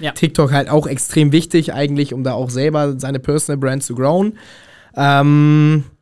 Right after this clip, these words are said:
Speaker 2: aber ja, genau, wir verbinden das so ganz cool. Mein Patenonkel auch lange, lange mit LinkedIn. Ursprünglich hat er das genutzt, weil sein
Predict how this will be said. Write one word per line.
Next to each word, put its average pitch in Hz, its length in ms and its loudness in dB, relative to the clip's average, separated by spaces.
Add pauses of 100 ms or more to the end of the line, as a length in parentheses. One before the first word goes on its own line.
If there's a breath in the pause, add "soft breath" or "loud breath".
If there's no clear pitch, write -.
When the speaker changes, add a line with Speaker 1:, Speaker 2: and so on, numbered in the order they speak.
(300)
Speaker 2:
aber 147 160 2
ja, 151 180 4
genau, 131 280 0
wir 127 80 0
verbinden 156 360 0
das 165 160 0
so 151 100 -2
ganz 139 240 -2
cool. 165 100 4
Mein 151 140 -2
Patenonkel 135 500 -4
auch 139 300 -4
lange, 135 320 -4
lange 143 240 -2
mit 135 100 -4
LinkedIn. 165 460 0
Ursprünglich 147 540 0
hat 147 120 -2
er 135 140 -4
das 147 220 -4
genutzt, 151 380 -2
weil 139 180 -2
sein 131 340 0